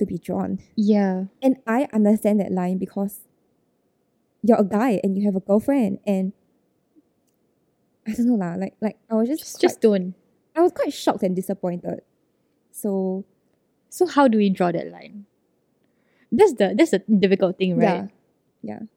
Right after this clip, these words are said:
Speaker 2: Because, like, if they don't say anything, they don't, like, um, they don't out-,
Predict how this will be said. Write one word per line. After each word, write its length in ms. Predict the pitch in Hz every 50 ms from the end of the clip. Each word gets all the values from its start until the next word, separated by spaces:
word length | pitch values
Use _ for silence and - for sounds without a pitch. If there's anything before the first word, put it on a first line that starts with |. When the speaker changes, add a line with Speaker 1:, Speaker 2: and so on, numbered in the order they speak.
| -
Speaker 2:
Because, 360 | 214 208 - - 330 320 311
like, 180 | 233 190 175 -
if 180 | - 180 202 185
they 100 | 175 185
don't 200 | 180 190 214 208
say 120 | - - 214
anything, 400 | 202 202 202 208 - 185 185 180
they 80 | 175 175
don't, 260 | 175 180 180 185 185
like, 220 | 175 160 - - _ _ _ _ _ _ _ _ _ _ _ _ _ _ - -
um, 440 | 175 170 160 156 - - - - 208 _ _ _ _ _ _ _ _ _ _ _ _ _ _ _ _ -
they 160 | 185 214 214
don't 260 | 202 208 226 254 254 - - -
out-, 280 | 208 202 190 135 -